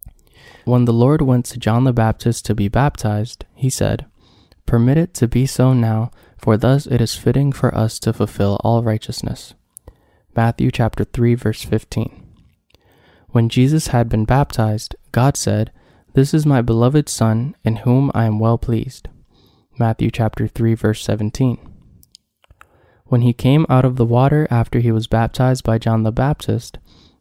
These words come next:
all the sins of humankind were passed on to Jesus.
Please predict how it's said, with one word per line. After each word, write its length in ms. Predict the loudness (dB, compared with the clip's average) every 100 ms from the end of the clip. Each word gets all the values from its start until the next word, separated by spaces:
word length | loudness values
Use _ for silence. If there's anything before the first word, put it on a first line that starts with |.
| _
all 220 | 0 2
the 100 | 2
sins 400 | 0 0 2 0
of 100 | -4
humankind 760 | -2 0 2 0 -2 -2 0 0
were 140 | -2
passed 440 | -2 -2 -2 -4 -4
on 240 | -2 -2
to 100 | -2
Jesus. 640 | -6 -4 -4 -4 -10 -14